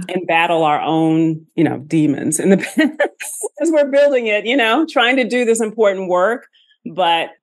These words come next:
not but, and grappling with the fears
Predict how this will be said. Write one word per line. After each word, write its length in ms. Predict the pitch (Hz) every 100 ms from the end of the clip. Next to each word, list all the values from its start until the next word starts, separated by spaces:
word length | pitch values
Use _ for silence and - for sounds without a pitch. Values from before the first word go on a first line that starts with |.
| -
not 320 | 226 160 -
but, 280 | 147 139 - -
and 540 | 196 208 180 170 180 165 _ _ _ _ _ _ _ -
grappling 520 | 165 190 190 175 151
with 180 | 156 156
the 80 | 165
fears 720 | - 170 160 156 165 185 -